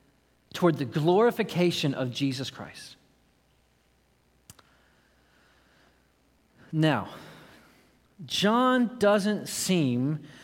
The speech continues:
in these two verses I'm referencing, six and seven, to quote any verses.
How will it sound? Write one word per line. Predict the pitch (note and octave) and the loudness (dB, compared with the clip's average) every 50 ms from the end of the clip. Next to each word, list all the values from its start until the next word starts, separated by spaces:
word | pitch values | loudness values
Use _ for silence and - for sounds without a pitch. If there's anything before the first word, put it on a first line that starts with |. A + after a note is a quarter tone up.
| - - - | -20 -10 -4
in | - D3 D3+ D#3 | 0 2 2 4
these | E3 F3+ F#3+ F#3 - | 4 4 4 2 0
two | - - G#3 F#3+ | 0 0 2 2
verses | D#3 E3 E3+ D#3+ - - D3 C#3+ | 2 2 0 0 0 -2 -2 0
I'm | D#3 D3 C#3 C#3 | 0 2 2 2
referencing, | C#3+ C#3+ C3+ - C3+ B2 A#2 - - A#2 A#2+ A#2 | 2 2 2 0 -4 -6 -4 -4 -4 -4 -4 -4
six | - - E3 - - - | -4 -4 -6 -6 -4 -4
and | D3 C3+ B2+ | -2 -2 -2
seven, | - - D3+ C#3 A#2+ A2+ G#2+ G2+ A#2 C3+ - - - - - - - _ _ _ _ _ - - _ _ - | -2 -2 -2 -2 -2 -2 -4 -6 -6 -6 -8 -12 -18 -20 -20 -20 -20 _ _ _ _ _ -20 -20 _ _ -4
to | - G3 F#3+ E3+ F#3 | 0 0 2 2 0
quote | F3+ - - - - A3 B3+ B3+ A3+ E3+ D#3 D3 - - - - - - - - - | -4 -8 -8 -4 0 4 4 6 6 4 2 0 -2 -8 -12 -14 -14 -14 -14 -4 0
any | F3 F3 F3 E3+ E3 | 2 4 4 4 2
verses. | D3 D3 D#3 D#3 D3+ - - - A#2+ - - - - - - | 2 2 2 0 0 0 -2 -4 -4 -6 -8 -12 -14 -14 -16